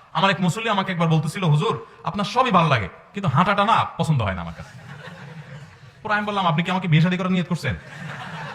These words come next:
মানে, এটা তো কোনো মেয়ে দেখতে গেলে মানুষ এসব বলে টলে, এটা কোন ধরনের কথা? যে ইমাম সাহেবের হাঁটা আপনি খুঁজতেছেন, আমি, আপনি, আপনি আমার কথাই না শুনবেন। ভাইরা আমার,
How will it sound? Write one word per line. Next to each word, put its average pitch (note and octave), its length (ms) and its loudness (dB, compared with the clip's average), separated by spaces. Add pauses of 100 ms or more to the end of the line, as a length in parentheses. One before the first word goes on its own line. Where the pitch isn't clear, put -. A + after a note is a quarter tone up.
(520)
মানে, - 140 -12
এটা G#3+ 160 -6
তো G#3+ 80 -8
কোনো A3 380 -6 (100)
মেয়ে F#3+ 200 4
দেখতে G3+ 220 -4
গেলে C4+ 140 -4
মানুষ G#3 200 0
এসব F3+ 160 0
বলে D#3 160 2
টলে, G#2 180 -6 (680)
এটা A#3 120 -4
কোন A#3 160 -4
ধরনের G#3 220 2
কথা? C#3+ 160 -2 (960)
যে D#3 100 0
ইমাম A3 160 2
সাহেবের A3+ 220 -2
হাঁটা F3+ 280 4
আপনি G#3+ 200 2
খুঁজতেছেন, E3+ 420 -6
আমি, G#3+ 160 -4
আপনি, A3+ 160 -6
আপনি G#3+ 120 -6
আমার A#3+ 100 -4
কথাই A#3 220 4
না A#3 80 4
শুনবেন। C#3+ 260 0 (680)
ভাইরা C#3+ 180 8
আমার, C3 160 6